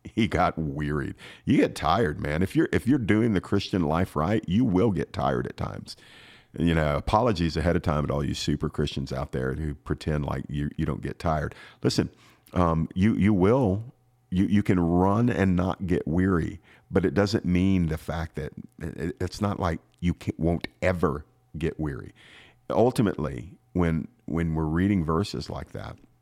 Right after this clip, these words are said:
in Isaiah forty thirty-one, like, you won't stay weary, or your weariness will not destroy you.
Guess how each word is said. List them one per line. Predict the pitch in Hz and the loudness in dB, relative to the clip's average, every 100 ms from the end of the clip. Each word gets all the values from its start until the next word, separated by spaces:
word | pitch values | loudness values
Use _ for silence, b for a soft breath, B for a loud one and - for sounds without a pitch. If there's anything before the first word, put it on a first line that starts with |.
| _ _ _ - - | _ _ _ -18 -6
in | |
Isaiah | 80 76 78 | -2 0 -2
forty | - 82 71 | -2 -4 -4
thirty-one, | 73 73 78 104 87 B B B B - | -6 -8 -4 -6 -6 B B B B -2
like, | 85 - _ | -2 -2 _
you | 87 110 | 0 2
won't | 107 - | 2 0
stay | - - - 95 101 101 90 90 _ | -2 -2 -2 0 2 2 0 -4 _
weary, | 87 92 87 73 67 - | 0 2 2 -2 -8 -2
or | 85 | 0
your | 85 80 | 2 0
weariness | 78 82 90 98 90 80 76 - - | 0 0 2 4 2 0 -4 -8 -6
will | 85 82 | -2 0
not | 80 78 - 76 | 0 -4 -6 -6
destroy | 80 - - 82 95 | -6 -6 -2 0 0
you. | 82 76 | -2 -6